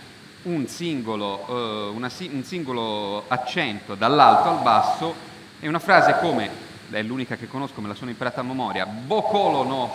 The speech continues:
Hare" significa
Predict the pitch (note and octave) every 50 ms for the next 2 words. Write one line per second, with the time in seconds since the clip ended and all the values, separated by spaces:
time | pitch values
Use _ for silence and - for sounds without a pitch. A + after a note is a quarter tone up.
0 | - - - A2 G2+ G2+ G2+ A2+ A#2 A2 F#2+ F2 E2 - - - - - - -
1 | - - - - - - - - - - - - - - - - - D3+ C#3+ D#3
2 | D#3 C3 - A#2+ - - A2 G2 F2 - - - -